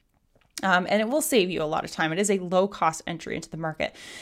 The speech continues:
So we have drop shipping and we have print on demand. They both work fairly similarly, but they are different.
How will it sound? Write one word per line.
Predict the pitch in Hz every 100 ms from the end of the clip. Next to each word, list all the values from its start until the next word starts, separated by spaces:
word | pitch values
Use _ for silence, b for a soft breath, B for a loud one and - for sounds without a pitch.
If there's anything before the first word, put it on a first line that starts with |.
| B
So | - 214
we | 220
have | 214 190 180
drop | - 190 233
shipping | - 302 330 339 381
and | - 202
we | 208
have | 196
print | - 202 208
on | 190
demand. | 175 156 180
They |
both | 180 247
work | 277 262
fairly | - 202 208
similarly, | 202 185 175 202 208 226
but | 196
they | 190 -
are | 170 170 190 175
different. | 160 165 - - -